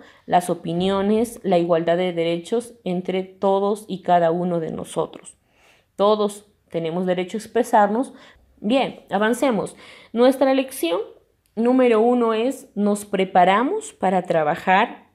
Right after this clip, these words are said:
en ividrao. Vamos a hacer una actividad que tiene que ver con la identificación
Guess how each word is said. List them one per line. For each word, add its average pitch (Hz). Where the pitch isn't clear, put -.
en 180
ividrao. 185
Vamos 226
a 185
hacer 202
una 226
actividad 196
que 202
tiene 196
que 196
ver 185
con 208
la 185
identificación 185